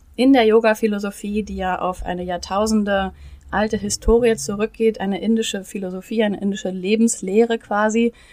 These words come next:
Es geht beim Yoga definitiv nicht nur um die körperlichen Übungen, die Asanas genannt, sondern es ist noch viel, viel mehr, was das Yoga beinhaltet, unter anderem eben das Chakrensystem. Und in diesem Chakrensystem haben wir sechs beziehungsweise sieben Energiezentren in unserem Körper,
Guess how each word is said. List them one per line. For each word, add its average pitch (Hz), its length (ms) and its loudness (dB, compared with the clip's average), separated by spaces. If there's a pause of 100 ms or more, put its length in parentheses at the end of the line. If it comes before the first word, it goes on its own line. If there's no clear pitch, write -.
(540)
Es - 100 -10
geht 208 140 2
beim 202 160 4
Yoga 208 320 6
definitiv 214 680 0
nicht 220 320 2
nur 214 260 4
um 196 160 -2
die 185 80 -6
körperlichen 233 640 0
Übungen, 208 420 -2
die 185 140 -8
Asanas 214 460 -2
genannt, 196 360 -2
sondern 185 300 -4
es 185 140 -6
ist - 240 -4 (220)
noch 190 140 -6
viel, 208 200 -6
viel 185 180 -6
mehr, 185 340 0
was 170 140 -6
das 175 160 -8
Yoga 175 220 -4
beinhaltet, 170 680 -6
unter 233 300 0
anderem 185 340 -2
eben 175 220 -2
das 165 140 -4
Chakrensystem. 185 800 -6
Und 233 160 2
in 214 100 2
diesem 294 260 6
Chakrensystem 226 1000 2
haben 196 280 -2
wir 185 100 -4
sechs 233 280 -2
beziehungsweise 208 800 -2
sieben 240 380 -2
Energiezentren 208 920 -4
in 202 120 -4
unserem 185 320 -6
Körper, 269 580 -2